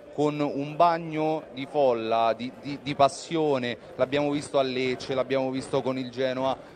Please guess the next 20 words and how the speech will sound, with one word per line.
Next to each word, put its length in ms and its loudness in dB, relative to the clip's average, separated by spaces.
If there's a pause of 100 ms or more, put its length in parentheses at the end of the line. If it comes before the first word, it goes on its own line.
(140)
tantissimi 640 0
abbonamenti. 800 0 (160)
Che 140 -4
risposta 600 -2
è 200 0
questa 340 -4
in 100 -2
un 400 -4 (240)
mondo 640 0
che 120 -6
si 160 -10
sta 240 4
rinnovando, 960 0
dove 300 0
le 140 -2
televisioni 520 -6
la 120 0
fanno 260 -6
da 100 0
padrone, 440 -4